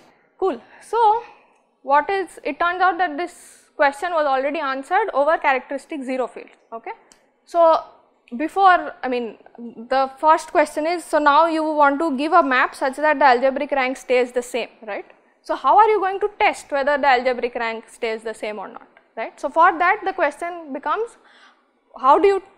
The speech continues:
test the algebraic rank of a set of polynomials? So one approach could be that find the annihilating polynomial,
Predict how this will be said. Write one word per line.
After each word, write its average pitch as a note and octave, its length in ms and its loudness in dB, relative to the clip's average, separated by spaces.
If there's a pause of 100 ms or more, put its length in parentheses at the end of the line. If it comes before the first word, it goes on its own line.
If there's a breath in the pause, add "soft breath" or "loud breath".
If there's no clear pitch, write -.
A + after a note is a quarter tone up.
(120)
test D#4+ 220 2
the D#4+ 60 2
algebraic C4 460 2
rank C4 300 -2
of C4 100 -2
a C4+ 80 -8
set A#3 180 -6
of A#3+ 160 -4
polynomials? B3+ 640 -2 (600 soft breath)
So D#4+ 480 4
one E4 420 0 (120)
approach C4+ 460 2
could C#4+ 220 -4
be F4+ 140 -2
that F#4 400 0 (120)
find D4+ 420 0
the E4 60 -2
annihilating B3+ 600 -2
polynomial, B3 480 -2